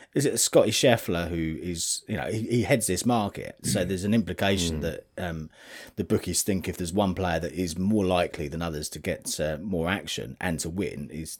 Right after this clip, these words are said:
Speaker 1: Scotty Scheffler. But imagine Scotty, Scotty goes out, um, on, on Friday and puts abysmally in that first.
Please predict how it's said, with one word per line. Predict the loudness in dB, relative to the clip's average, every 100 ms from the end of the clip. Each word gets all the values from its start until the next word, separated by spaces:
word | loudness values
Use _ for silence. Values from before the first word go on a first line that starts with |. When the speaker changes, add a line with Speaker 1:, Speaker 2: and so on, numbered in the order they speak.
| -10
Speaker 1:
Scotty | -6 -4 -4
Scheffler. | -2 -2 -4 -8 -10
But | -10 -12 -20 -20 -20 -20 -20 _ 2
imagine | 4 6
Scotty, | 6 8 8 6
Scotty | 6 6 8
goes | 8 8
out, | 8 6 2 -6 -2
um, | 2 2 0 -2 -8
on, | 0 0 0 -4 -4
on | 2 4 4 -2 -16 -14
Friday | 4 8 8 6 2 0
and | -2 -2 -4 -6 -10 _ -16 -6
puts | -2 0 0
abysmally | -2 4 4 4 0 0
in | -2
that | -2 -6
first. | -4 0 0 0 -2 -4 -6